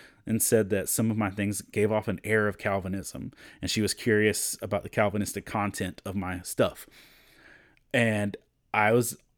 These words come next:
just kind of flabbergasted, not in a bad way, just like, "Oh,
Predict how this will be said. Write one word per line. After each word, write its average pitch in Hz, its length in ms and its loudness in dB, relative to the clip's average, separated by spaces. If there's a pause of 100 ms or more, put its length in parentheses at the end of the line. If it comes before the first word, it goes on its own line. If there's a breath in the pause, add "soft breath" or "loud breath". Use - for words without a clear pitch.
(140)
just - 280 0
kind 104 160 0
of 104 80 -6
flabbergasted, 127 840 0
not 92 160 -4
in 131 60 -8
a - 20 -6
bad 147 260 4
way, 98 260 -2 (160)
just - 360 -2
like, 104 260 -2 (380 soft breath)
"Oh, 110 380 6